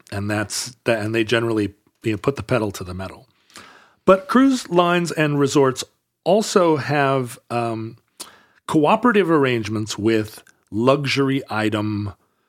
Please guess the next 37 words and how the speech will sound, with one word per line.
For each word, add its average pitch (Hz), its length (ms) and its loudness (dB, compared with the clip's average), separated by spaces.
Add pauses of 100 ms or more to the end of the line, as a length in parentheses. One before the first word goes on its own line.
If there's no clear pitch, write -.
(420)
boutiques 135 600 -2
and 113 160 0
sellers 104 500 0
in 123 180 -2
all 170 380 4
of 190 100 0
the 165 100 4
different 143 520 0
ter-, 123 240 2
every 160 320 2 (140)
island 143 460 2
I've 113 160 2
ever 117 240 2
docked 110 440 -2
at 101 280 -4 (320)
on 110 160 -2
a 107 60 -4
cruise 113 280 0
ship, 104 280 -2
every 131 260 2
nice 120 260 0
hotel 107 320 -2
I've 98 100 -4
ever 92 180 -8
stayed 98 280 -8
at, 87 220 -12 (400)
there's 143 200 6
a 143 80 4
vendor 139 480 2
there 98 300 -4
selling 120 440 0
expensive, 107 920 -4 (920)
uh, 101 340 -6 (420)
jewelry. 127 500 2 (100)
And 120 280 0
that 160 300 2
is, 156 400 0